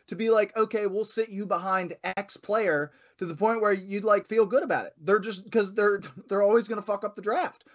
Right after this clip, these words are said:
It's gonna be twenty years before they have a chance to do that, unless they go out and they get Teddy Bridgewater and fuck around with that experiment like a quarter of the league has. Like, I mean, you're just wasting your time. I mean, you've thrown Darnold in there. Daniel Jones in New York hasn't worked.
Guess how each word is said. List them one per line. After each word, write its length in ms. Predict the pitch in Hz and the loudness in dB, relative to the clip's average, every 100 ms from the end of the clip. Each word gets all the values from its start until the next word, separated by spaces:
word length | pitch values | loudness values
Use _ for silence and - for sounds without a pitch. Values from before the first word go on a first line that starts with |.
| - | -4
It's 140 | 202 262 | -4 0
gonna 120 | 240 | -2
be 100 | 233 | -2
twenty 300 | - 254 240 | 0 0 0
years 260 | 262 311 | 0 -4
before 180 | - 226 | 0 2
they 100 | 214 | 4
have 160 | 208 196 | 4 2
a 40 | |
chance 300 | 208 208 202 | 0 -4 -6
to 60 | 170 | -6
do 200 | 185 262 | -4 0
that, 320 | 147 131 - - - | 0 0 -6 -12 -6
unless 300 | 170 190 196 | 2 2 2
they 140 | 190 | 0
go 240 | 165 190 180 | 4 6 6
out 260 | 185 180 | 6 2
and 100 | 165 | -4
they 100 | 170 | -4
get 180 | 170 156 | -4 -4
Teddy 240 | 170 170 | -4 -2
Bridgewater 540 | 147 151 147 147 135 131 | 0 -2 -2 -4 -4 -4
and 120 | 123 | -6
fuck 220 | 151 147 | -8 -4
around 200 | 147 143 | -2 -2
with 80 | 135 | -2
that 140 | 147 156 | -2 -2
experiment 480 | - - 123 123 | -6 -4 -4 -4
like 240 | 120 120 - - - _ - | -4 -6 -10 -20 -20 _ -8
a 80 | 156 | -6
quarter 340 | - 165 156 | 2 4 4
of 100 | 147 139 147 | 2 0 -2
the 60 | |
league 280 | 131 147 147 | 2 2 0
has. 480 | 135 98 101 101 - _ - _ _ | -2 -6 -6 -10 -16 _ -20 _ _
Like, 340 | 185 165 160 - _ _ _ _ _ - | 4 4 2 -6 _ _ _ _ _ -6
I 40 | |
mean, 280 | 196 196 185 185 | -4 -4 -8 -12
you're 120 | 185 | -6
just 260 | 185 - 180 | -6 -4 -4
wasting 300 | 185 185 175 | -4 -4 -6
your 80 | |
time. 140 | 151 185 | -2 -2
I 40 | |
mean, 180 | 180 170 | -2 -2
you've 120 | 156 139 | -4 -2
thrown 240 | 135 113 | -2 2
Darnold 360 | 156 202 196 185 | 4 4 4 0
in 60 | |
there. 340 | 185 180 175 - | 2 2 2 -2
Daniel 340 | 135 147 165 156 | -2 -2 -2 0
Jones 460 | 165 185 190 185 | 2 2 2 -2
in 160 | 139 135 | -4 -2
New 80 | 120 | 0
York 300 | 127 185 185 | 4 4 4
hasn't 300 | 185 185 175 | 2 0 2
worked. 380 | 175 170 165 | 4 4 4